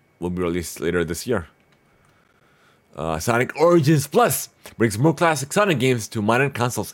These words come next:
in June, which I'm excited for. And I've actually pre-ordered, pre-ordered the physical version from my local GameStop.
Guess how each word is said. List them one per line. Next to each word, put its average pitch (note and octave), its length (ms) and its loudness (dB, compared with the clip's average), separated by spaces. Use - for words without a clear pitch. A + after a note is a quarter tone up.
in C#3 160 -2
June, G#2 360 2
which D#2+ 120 -10
I'm G2+ 140 0
excited G#2+ 360 0
for. D2 220 0
And A#2+ 260 0
I've B2+ 300 0
actually B2 360 0
pre-ordered, C#3+ 600 2
pre-ordered C#3+ 420 4
the A#2+ 80 4
physical B2+ 360 2
version G#2+ 360 2
from G#2+ 300 0
my G#2+ 80 2
local G#2+ 260 0
GameStop. F2 440 -2